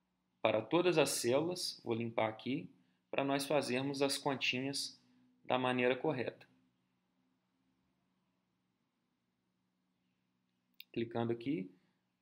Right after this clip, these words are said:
Os dois últimos eu vou simplesmente clicar, clicar novamente, estão vendo que são dois cliques, né? Vou limpar,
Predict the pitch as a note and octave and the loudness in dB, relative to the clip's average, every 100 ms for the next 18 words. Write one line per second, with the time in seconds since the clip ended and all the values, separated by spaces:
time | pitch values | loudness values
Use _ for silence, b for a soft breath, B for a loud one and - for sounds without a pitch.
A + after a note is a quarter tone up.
0 | _ _ _ _ _ _ _ _ _ _ | _ _ _ _ _ _ _ _ _ _
1 | _ _ _ - C3+ C3+ C#3 C3 C3 C#3 | _ _ _ -2 2 8 8 8 2 0
2 | C3 C3+ C3 - D3 C#3+ A#2+ A#2 - C3 | 2 2 2 -4 -2 -2 -2 -4 -2 2
3 | - D#3 D#3+ G#3 G3+ F3+ E3 D#3 D3+ C3+ | 8 8 8 2 4 8 8 8 4 4
4 | D#3+ - - C3+ B2 B2+ - B2 B2 B2+ | 2 -4 -4 -2 -2 -4 -4 -4 0 0
5 | - C3 F3+ - B2 D#3 - _ _ _ | 0 -2 -2 -2 -4 -6 -8 _ _ _
6 | _ _ - B2 D3 D#3 D3+ D#3 F#3 - | _ _ 2 4 4 4 6 6 4 -6